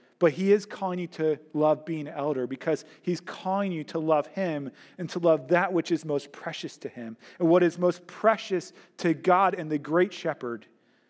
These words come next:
is this flock. And so he calls you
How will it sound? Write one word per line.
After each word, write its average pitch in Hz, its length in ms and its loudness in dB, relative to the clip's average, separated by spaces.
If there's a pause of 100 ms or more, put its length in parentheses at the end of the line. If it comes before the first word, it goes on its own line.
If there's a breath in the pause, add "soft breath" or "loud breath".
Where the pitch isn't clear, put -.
(180)
is 135 180 -4
this 143 160 -4
flock. - 560 -10 (880)
And 139 100 -10
so 175 100 0
he 156 100 6
calls 180 540 -2
you 123 300 -6